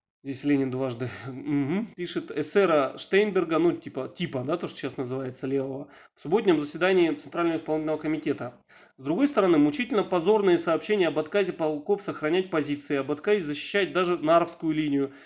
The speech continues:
о неисполнении приказа уничтожать всё и вся при отступлении, не говоря уже о бегстве, хаосе, безрукости, беспомощности, разгильдяйстве.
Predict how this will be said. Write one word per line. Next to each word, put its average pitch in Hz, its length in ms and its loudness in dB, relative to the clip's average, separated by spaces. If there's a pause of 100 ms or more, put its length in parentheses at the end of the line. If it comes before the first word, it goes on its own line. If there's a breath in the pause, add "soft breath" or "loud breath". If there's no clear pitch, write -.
(140 loud breath)
о 147 80 -6
неисполнении 175 600 2
приказа 175 420 0
уничтожать 165 520 0
всё 196 280 -2
и 160 120 0
вся 185 320 0
при 165 140 -4
отступлении, 147 720 -2 (260 loud breath)
не 143 120 -4
говоря 180 300 4
уже 170 200 2
о 156 60 2
бегстве, 156 420 -6
хаосе, 185 460 2
безрукости, 143 640 -2
беспомощности, 160 680 -2
разгильдяйстве. 147 760 -4